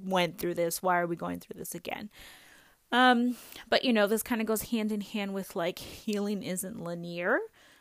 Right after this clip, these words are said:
Um, you're gonna have your ups and downs, and grieving comes in different waves, and, like, one day it's gonna hurt more and some day it's gonna hurt less. Like, that's just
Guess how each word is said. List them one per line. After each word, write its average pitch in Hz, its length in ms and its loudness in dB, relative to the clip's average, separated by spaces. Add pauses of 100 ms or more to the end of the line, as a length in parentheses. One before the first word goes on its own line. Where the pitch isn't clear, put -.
(120)
Um, 160 240 -4
you're 165 100 -4
gonna 185 160 2
have 185 180 2
your - 100 0
ups 180 220 0
and 202 120 -2
downs, 190 440 0
and 190 200 -2
grieving 190 460 -2
comes 185 460 -6
in 196 140 -4
different 196 380 -6
waves, 220 480 0
and, 196 260 -2
like, 175 260 -6
one 190 200 0
day 185 100 2
it's 190 120 -4
gonna 208 180 -4
hurt 214 200 0
more 214 300 4
and 247 220 0
some 254 160 0
day 262 80 2
it's 254 120 -2
gonna 240 200 -4
hurt 247 180 -6
less. 294 300 2
Like, 175 140 -6
that's - 240 -4
just 202 240 -6